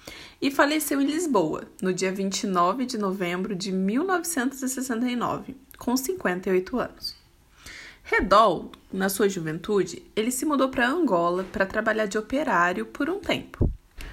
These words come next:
Porém, ele retornou a Portugal em mil novecentos e trinta e seis, onde ele se deparou com um movimento que se opunha ao Estado Novo e juntou-se a esse movimento, aderindo às ideias do Partido Comunista Português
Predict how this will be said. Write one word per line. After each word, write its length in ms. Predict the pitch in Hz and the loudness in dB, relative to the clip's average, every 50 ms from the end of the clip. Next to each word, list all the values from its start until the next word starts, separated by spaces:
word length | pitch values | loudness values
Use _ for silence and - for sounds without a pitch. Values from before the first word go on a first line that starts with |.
| - - - - - - | -16 -18 -20 -20 -20 -18
Porém, 480 | - - 277 285 277 320 320 262 202 185 - - | 2 6 6 6 6 4 2 2 0 -2 -4 -4
ele 160 | 196 196 196 | -4 -2 -2
retornou 640 | 196 190 220 226 269 269 - 302 285 262 226 214 214 | -2 -2 0 -2 -2 0 0 0 0 2 0 0 -2
a 60 | 214 | -2
Portugal 720 | 214 - 208 202 - 214 196 185 170 165 165 165 170 165 170 | -2 -4 -6 -4 -4 -2 0 2 4 4 4 2 0 -4 -4
em 160 | - 202 190 | -6 -2 -2
mil 240 | 190 190 196 226 277 | 0 0 2 2 0
novecentos 640 | 339 349 349 330 - - - 254 254 262 247 247 | 0 0 0 -2 -2 0 0 0 0 0 0 -2
e 60 | 233 220 | -2 -4
trinta 300 | - - 226 240 - 277 | -4 -4 -4 -2 0 0
e 80 | 339 | 0
seis, 480 | 339 - - 226 165 147 - - - - - - - - - _ - | 0 0 0 0 0 0 -2 -8 -12 -16 -20 -20 -20 -20 -20 _ -6
onde 260 | - 180 185 185 180 185 | -2 0 0 2 0 0
ele 80 | 180 | -2
se 120 | 190 - - | -2 -4 -4
deparou 380 | 190 190 - 202 190 190 190 | -4 -4 -2 -2 0 0 0
com 140 | 185 - 196 | 0 -2 -2
um 120 | 190 185 | -2 -2
movimento 720 | 180 190 226 277 302 285 269 233 185 175 175 185 185 - 202 | 0 -2 -2 -2 0 0 2 2 0 -2 -4 -4 -6 -8 -6
que 120 | - 190 | -6 -4
se 220 | 190 190 - - 214 | -4 -4 -4 -6 -6
opunha 400 | 208 - - - 262 311 370 381 | -6 -6 -6 -4 -2 -2 0 0
ao 80 | 359 | 0
Estado 380 | 330 330 - 311 285 277 294 320 | -2 -2 -2 -2 -2 -2 0 0
Novo 360 | 339 277 196 156 156 156 - - - _ - _ - - - - - - - - | 0 2 0 0 -2 -4 -8 -18 -20 _ -20 _ -20 -20 -20 -20 -20 -20 -8 -4
e 140 | 220 220 208 | -4 -2 -2
juntou-se 640 | - 294 392 359 - 262 202 226 330 - - - | -2 -4 -4 -2 0 0 0 0 0 -4 -4 0
a 40 | 208 | 0
esse 200 | 180 180 - - | 0 0 -2 -4
movimento, 640 | 185 180 175 190 190 180 165 151 151 - - - - - - _ _ _ - - - - - - | -4 -4 -4 -6 -4 -4 -4 -4 -6 -8 -10 -14 -16 -18 -20 _ _ _ -20 -20 -20 -20 -18 -4
aderindo 460 | - 190 185 190 196 190 190 196 196 | -2 -2 0 2 0 0 0 -2 -2
às 100 | 190 190 | -4 -4
ideias 320 | - 185 175 170 170 185 185 | -2 -4 -4 -2 -2 -2 -2
do 100 | 190 185 | -4 -4
Partido 440 | - 190 185 185 - - 214 269 262 | -4 -4 -4 -4 -4 -4 -4 -4 -2
Comunista 480 | 262 285 254 240 226 208 208 - - | -2 0 0 0 0 -2 -4 -6 -8
Português 720 | - - 185 185 - - - 165 160 165 196 262 170 - | -8 -8 -8 -8 -10 -8 -4 -2 0 0 0 -2 -4 -8